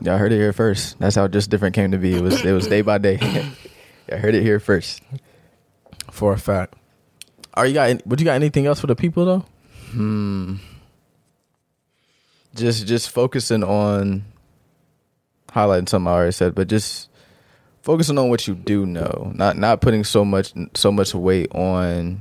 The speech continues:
Speaker 1: the areas where, like, there's, there's gray and you don't really have specifics, but kinda like, like I said, process of, process of elimination. Like, I might not know this, but I do know this, and let's work from there, right? And walk with God in that. So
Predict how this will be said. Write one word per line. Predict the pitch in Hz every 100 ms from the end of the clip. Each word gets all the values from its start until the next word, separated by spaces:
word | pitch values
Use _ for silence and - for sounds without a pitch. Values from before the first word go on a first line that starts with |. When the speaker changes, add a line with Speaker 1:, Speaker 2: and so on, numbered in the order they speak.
| 110
Speaker 1:
the | 92 78
areas | 98 92 92
where, | 95 92 87
like, | 90 -
there's, | 90 87
there's | 87 85 90
gray | - 95 90 85 85
and | 87
you |
don't | 85 107 95 92
really | 85 90 92
have | 87 87
specifics, | - 95 - 87 85 -
but | 98
kinda | 110 110 107
like, | 98 95 - -
like | 98
I | 107
said, | - 92 90 _ _ _ -
process | 110 117 120
of, | 113 107 -
process | - 113 - 104
of | 104
elimination. | 95 92 87 90 - -
Like, | 82 - -
I | -
might | 101 113 90
not | 104 92
know | 107
this, | 104 107 101
but | -
I | - -
do | 107
know | 90 87
this, | - - - -
and | 95
let's | 101 98
work | 87 92 82
from | - 73
there, | - - -
right? | - 90 -
And | 87
walk | 92 92
with | - -
God | - -
in | -
that. | 92 82 -
So | - 82 85